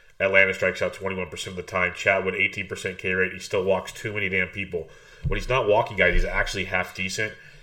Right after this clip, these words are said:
'cause he has almost a fifty-six percent ground ball rate as well. But lefties are hitting three thirty-eight, righties three thirty-six off Chatwood. And we know that, uh,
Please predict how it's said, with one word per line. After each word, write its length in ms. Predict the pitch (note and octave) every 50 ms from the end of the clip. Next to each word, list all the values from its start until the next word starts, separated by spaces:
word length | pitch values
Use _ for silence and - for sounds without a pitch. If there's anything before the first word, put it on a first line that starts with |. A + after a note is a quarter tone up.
| - -
'cause 100 | - G#2
he 80 | G#2+ G#2
has 100 | G#2+ G#2
almost 240 | G#2 G2+ G2 -
a 40 | G2
fifty-six 520 | - - G#2+ - - F#2+ F#2 - G2 F#2 -
percent 360 | - F2+ - - F#2+ F2+ D#2+
ground 220 | F#2 F2+ F2 E2
ball 220 | D#2 F#2 F2+ F2+ F2
rate 260 | F2 F2 E2 D#2+ - - - - - - _ -
as 240 | F#2 F2+ E2+ - F2 E2
well. 380 | F2+ F#2 F#2 F#2 F2 - - - - - - - - - _ _ _ _ _ - - _ _ -
But 120 | G2 F#2+
lefties 360 | G2+ G#2 G#2 G#2 - G#2 F#2+
are 100 | F#2+ F#2
hitting 180 | F#2+ G2+ F#2+ -
three 180 | - G2+ F#2+
thirty-eight, 360 | F#2 G2 F#2+ F#2 F#2 F2+ F2+ F2
righties 240 | F2 F2+ F2+ F2
three 180 | - - F#2+ F2+
thirty-six 460 | - F2+ E2 E2 - - F2+ F2+ -
off 140 | E2+ D#2+ -
Chatwood. 440 | - - F2 E2 E2 F2 F2 E2+ - - - - _ _ - - - - -
And 100 | F#2+ F#2+
we 60 | G2
know 120 | G2 G2
that, 120 | F#2 F2+ F2+
uh, 180 | F2+ F#2 F#2